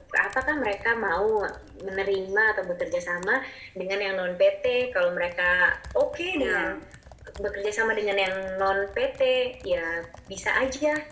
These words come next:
Speaker 1: Berarti it's, it's all about, uh, strategic circle-nya sih menurut saya kalau yang seperti itu. Tapi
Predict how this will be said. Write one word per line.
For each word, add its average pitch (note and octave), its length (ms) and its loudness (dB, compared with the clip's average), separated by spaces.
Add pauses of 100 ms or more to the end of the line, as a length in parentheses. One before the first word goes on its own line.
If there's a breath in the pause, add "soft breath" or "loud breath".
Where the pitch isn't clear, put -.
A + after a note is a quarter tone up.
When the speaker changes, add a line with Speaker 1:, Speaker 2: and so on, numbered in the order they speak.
(120)
Speaker 1:
Berarti A#3+ 680 -2
it's, - 400 -6 (360 loud breath)
it's G#3+ 120 -2
all C4+ 200 6
about, G3+ 200 4 (160)
uh, F3+ 400 6
strategic G3 640 -2
circle-nya G3 560 4
sih E3+ 240 -2
menurut E3+ 320 0
saya E3 400 0
kalau F3 160 2
yang F3 80 0
seperti E3+ 400 0
itu. E3 160 4
Tapi E3 260 2